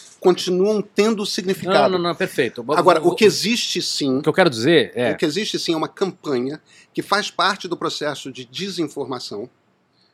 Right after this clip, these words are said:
Speaker 1: de, é um, uma coisa que eu, eu ouço a toda hora por conta de, do que eu sou. "Ah,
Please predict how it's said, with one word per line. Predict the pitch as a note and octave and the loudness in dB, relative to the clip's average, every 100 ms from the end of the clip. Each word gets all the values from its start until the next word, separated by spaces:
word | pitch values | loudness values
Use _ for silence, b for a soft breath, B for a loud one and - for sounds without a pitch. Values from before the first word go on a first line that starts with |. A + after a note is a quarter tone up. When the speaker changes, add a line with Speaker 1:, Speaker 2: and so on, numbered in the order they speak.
| _ | _
Speaker 1:
de, | A2+ D3+ F3 B B | -4 0 0 B B
é | D#3 | -4
um, | D3+ D#3 | -2 0
uma | D#3+ | 0
coisa | D#3+ F#3+ F3+ F3+ | 2 2 2 -2
que | - | 0
eu, | E3+ D#3+ D3 C#3 C3+ B2+ B2 - | 0 0 0 0 0 -2 -4 4
eu | E3+ F3 | 8 8
ouço | D#3+ - | 4 -2
a | C#3+ | -6
toda | - D3+ | -4 -2
hora | C#3 D#3 D#3+ | 2 0 -2
por | _ - D#3 | _ -12 -6
conta | A3 E3 E3 D#3+ C#3 C3 C3 _ _ | -2 -2 0 -2 -2 -8 -20 _ _
de, | C3 D3 D3 C#3 B2+ | -6 -4 -2 -4 -6
do | C3+ | -6
que | - | -4
eu | D#3 | -4
sou. | - C3+ F#2+ _ _ _ _ _ _ | -4 -6 -6 _ _ _ _ _ _
"Ah, | C3 A2 | -14 -14